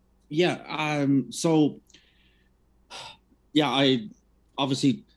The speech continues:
hundred percent agree with everything that Kay had said. Um, like, it's very easy to not sexually assault someone. Just watch. Nailed it. Um, like, th-, like, the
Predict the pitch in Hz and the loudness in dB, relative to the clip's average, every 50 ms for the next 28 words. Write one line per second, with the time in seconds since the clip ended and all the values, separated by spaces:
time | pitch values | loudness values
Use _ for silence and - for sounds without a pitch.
0 | _ _ _ _ _ _ _ _ _ _ _ - 151 139 127 117 135 127 127 104 | _ _ _ _ _ _ _ _ _ _ _ -2 0 0 0 0 0 0 0 2
1 | 123 127 131 123 123 127 117 127 120 131 120 131 - 131 135 123 113 123 120 - | 2 2 2 2 0 -2 -4 -2 -2 -2 -2 -2 -2 -2 -2 0 0 -2 -2 -4
2 | - 123 120 117 120 113 107 - - 135 139 139 127 - - - _ - - 127 | -6 -6 -4 -2 -4 -4 -4 -6 -4 -2 -2 -2 -4 -6 -10 -16 _ -8 -6 -4
3 | 123 120 123 123 120 117 113 104 104 - _ - 139 135 131 - - - _ _ | -2 0 2 2 4 2 2 0 -2 -8 _ -2 0 0 0 0 -4 -14 _ _
4 | _ _ _ _ _ _ _ - 226 214 - - - - - - 139 135 165 170 | _ _ _ _ _ _ _ 0 0 2 0 -6 -10 -14 -12 -8 -2 0 2 4
5 | 175 175 165 160 160 143 139 143 139 139 135 131 131 127 123 113 104 104 - - | 4 4 6 4 4 4 2 2 2 2 2 2 4 4 4 4 2 0 -2 -2
6 | 127 - - _ _ - - 131 117 113 104 - - _ - - 117 104 - - | -4 -4 -4 _ _ -8 -4 -2 -2 -2 -4 -8 -12 _ -6 -4 -4 -4 -4 -2
7 | - 107 104 104 104 - - - 107 98 92 87 - - 101 92 90 90 85 85 | 0 0 0 0 -2 -8 -8 -4 -4 -4 -4 -4 -6 -6 -6 -4 -4 -6 -6 -8
8 | - - - - - _ _ _ _ _ _ _ - 98 85 - - - - - | -12 -14 -16 -18 -18 _ _ _ _ _ _ _ -8 -8 -8 -6 -8 -10 -12 -12
9 | - _ _ _ _ _ _ _ _ _ _ _ _ _ _ _ _ _ _ _ | -16 _ _ _ _ _ _ _ _ _ _ _ _ _ _ _ _ _ _ _
10 | _ _ _ _ _ _ _ _ _ _ _ _ _ _ _ _ _ _ _ - | _ _ _ _ _ _ _ _ _ _ _ _ _ _ _ _ _ _ _ -16
11 | - _ _ _ - 113 123 120 110 104 101 101 - - - - - - - _ | -16 _ _ _ -2 0 2 2 2 0 -2 -4 -8 -14 -20 -20 -20 -20 -20 _
12 | _ - 151 156 160 156 147 151 147 143 - - 170 165 135 123 - 185 185 - | _ -4 -2 0 0 2 2 2 0 0 0 2 2 2 0 0 -2 -2 -2 0
13 | - 160 160 143 120 107 - - 139 - 165 175 165 160 156 151 147 143 - | 0 0 0 0 -2 -6 -12 -16 -6 -2 -2 0 2 2 4 4 2 2 -2